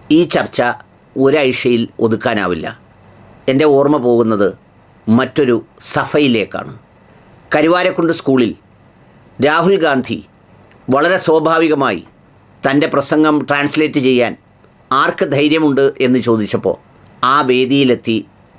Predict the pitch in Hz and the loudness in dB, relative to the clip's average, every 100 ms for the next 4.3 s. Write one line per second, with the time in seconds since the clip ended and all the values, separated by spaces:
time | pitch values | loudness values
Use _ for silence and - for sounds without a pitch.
0 | - - 110 117 131 151 139 120 131 127 | -20 -6 -2 0 2 2 0 0 0 0
1 | 117 104 82 _ _ _ _ _ _ 120 | 0 -2 -4 _ _ _ _ _ _ -4
2 | 120 139 - 127 131 139 147 143 139 120 | -2 -2 -2 -2 -2 0 0 0 0 0
3 | 113 110 - _ - 110 127 143 151 131 | 0 -2 -8 _ -10 -4 0 0 0 0
4 | 110 101 - | -2 -4 -6